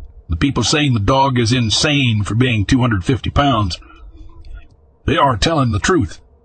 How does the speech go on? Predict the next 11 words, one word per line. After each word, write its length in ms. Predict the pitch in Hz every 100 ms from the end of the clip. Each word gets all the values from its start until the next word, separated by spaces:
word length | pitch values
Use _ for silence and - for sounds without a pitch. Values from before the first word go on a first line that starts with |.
| -
There 440 | 135 160 131 143 127 98 - - _ _ -
was 160 | 95 95
a 60 |
typo 440 | - 131 123 127 147
wherein 360 | 117 131 131
I 160 | 123 123
accidentally 560 | 117 110 107 131 110
typed 420 | 101 135 110 - -
two 140 | 139
hundred 240 | 117 98
fifty 400 | - 151 147 110